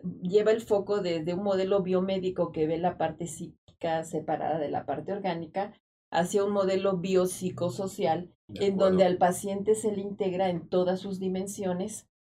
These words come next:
Speaker 1: y se le enseña, eh, y se le, se le dan, mm, la parte de la psicoeducación es crucial, porque es precisamente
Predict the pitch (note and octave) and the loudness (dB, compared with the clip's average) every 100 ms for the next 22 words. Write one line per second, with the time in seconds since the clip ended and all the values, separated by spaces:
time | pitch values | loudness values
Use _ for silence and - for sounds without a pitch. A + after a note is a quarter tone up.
0 | _ _ - F#3+ G#3 F#3+ F3+ F3+ F3 G3+ | _ _ -8 -4 2 4 4 0 0 -2
1 | G3 G3 G3 - - E3 F3+ - F#3+ E3 | 0 0 -2 -2 -4 -2 -2 -2 -2 0
2 | D3+ - G#3 F#3 F#3 F#3+ G#3 F#3 F#3 - | -2 0 2 4 6 4 4 -2 -2 -4
3 | - F#3 F3 F#3 F#3 G3+ F#3+ D3+ D3+ - | -4 -2 2 2 2 0 2 0 -2 -6
4 | - E3+ D#3+ D#3 D#3+ D#3+ E3+ E3+ F3+ - | -4 -2 -2 -2 -4 -4 -4 -4 -6 -8
5 | E3+ - E3 F3 F#3+ E3+ - F#3 - E3+ | -10 -6 -4 -4 -4 -6 -2 -4 -2 -6
6 | G#3+ A#3+ D4 B3+ G#3+ E4+ E3 D3+ | -6 -6 -4 -4 -4 -4 -2 -2